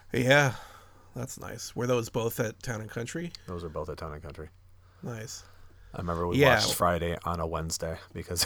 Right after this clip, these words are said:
Speaker 2: <laughs> the print arrived, uh, about th-, two days ahead of schedule. So
Speaker 1: Nice. So yeah, I, you know,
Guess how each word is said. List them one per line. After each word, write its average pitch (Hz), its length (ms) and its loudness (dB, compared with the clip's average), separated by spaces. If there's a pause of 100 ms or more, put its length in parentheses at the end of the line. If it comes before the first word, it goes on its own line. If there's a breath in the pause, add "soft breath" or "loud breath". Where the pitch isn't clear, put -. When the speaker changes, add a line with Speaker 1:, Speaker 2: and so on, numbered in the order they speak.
(120)
Speaker 2:
<laughs> 185 140 4
the 120 300 4
print 107 300 0
arrived, 92 440 0
uh, 90 340 2 (720 loud breath)
about 85 180 2
th-, - 100 -8 (200)
two - 120 -2
days 87 220 0
ahead 85 180 -4
of 85 80 -2
schedule. 87 380 -2
So 90 480 -8
Speaker 1:
Nice. 107 480 -10 (680 loud breath)
So - 160 6
yeah, 160 340 12
I, 123 100 10
you 139 240 4
know, 120 400 4